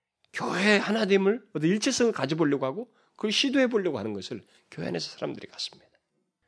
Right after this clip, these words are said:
그건 여러분 세상의 단체가 가지고 있는 태도입니다. 우리가 어떤 조건을 갖는다고 해서 하나를 이룰 수 있는 거 아닙니다.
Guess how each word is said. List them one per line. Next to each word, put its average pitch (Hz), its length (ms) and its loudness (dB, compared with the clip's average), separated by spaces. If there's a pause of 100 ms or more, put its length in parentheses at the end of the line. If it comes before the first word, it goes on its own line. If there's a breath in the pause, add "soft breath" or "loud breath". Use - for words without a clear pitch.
(420)
그건 196 280 0
여러분 202 240 2
세상의 214 520 0
단체가 101 360 -4
가지고 87 240 -4
있는 87 180 -8
태도입니다. 90 640 -10 (1500)
우리가 147 300 0
어떤 135 320 0
조건을 240 520 4
갖는다고 180 380 2
해서 151 160 -6
하나를 185 360 0
이룰 92 220 -2
수 - 140 -8
있는 85 120 -12
거 82 100 -16
아닙니다. - 460 -20